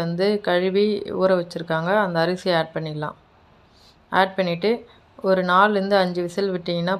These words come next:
பொங்கல் சாதம் ready. இது ரொம்பவே டேஸ்ட்டாக இருக்கும். ஈஸியான ரெசிபி, கு-, அ, நீங்க குயிக்காக செய்யலாம். ஒரு time வந்து try பண்ணி பாருங்க, எப்படி இருந்ததுன்னு comment பண்ணுங்க friends. உங்களுக்கு இந்த வீடியோ பிடிச்சிருந்தா like பண்ணுங்க,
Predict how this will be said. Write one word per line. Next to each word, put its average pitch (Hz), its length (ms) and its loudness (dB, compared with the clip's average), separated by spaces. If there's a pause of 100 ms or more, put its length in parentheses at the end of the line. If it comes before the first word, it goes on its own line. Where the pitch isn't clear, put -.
பொங்கல் 185 300 -2
சாதம் 175 320 2
ready. 160 260 -2 (540)
இது 180 180 0
ரொம்பவே 196 300 2 (100)
டேஸ்ட்டாக 190 380 0
இருக்கும். 190 240 -2 (100)
ஈஸியான 190 500 0
ரெசிபி, 170 460 -4
கு-, 185 220 -4
அ, - 20 0 (460)
நீங்க 170 200 -2 (360)
குயிக்காக 185 420 -2
செய்யலாம். 175 360 0 (680)
ஒரு 180 80 2 (120)
time 208 240 2
வந்து 185 220 0
try 185 120 4 (140)
பண்ணி 190 220 -2
பாருங்க, 170 260 2 (100)
எப்படி 185 220 0
இருந்ததுன்னு 180 440 -2
comment 175 360 -2
பண்ணுங்க 160 360 -4
friends. 160 320 -6 (800)
உங்களுக்கு 180 280 -2
இந்த 175 160 0
வீடியோ 202 200 2 (100)
பிடிச்சிருந்தா 190 560 -2 (120)
like 180 280 0
பண்ணுங்க, 175 320 -2